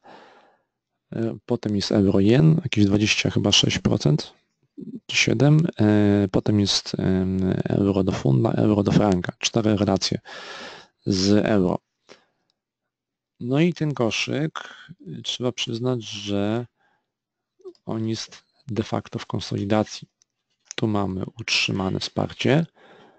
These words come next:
które wynika z dawnego szczytu z października zeszłego roku,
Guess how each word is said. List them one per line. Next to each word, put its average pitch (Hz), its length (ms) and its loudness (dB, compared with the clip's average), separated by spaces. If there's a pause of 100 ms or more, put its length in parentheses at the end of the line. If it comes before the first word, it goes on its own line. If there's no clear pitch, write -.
(460)
które 107 420 -2
wynika 101 720 -2
z 95 140 -2
dawnego 98 500 4
szczytu - 340 2
z - 60 2
października 117 840 2
zeszłego 104 380 -2
roku, 160 320 -2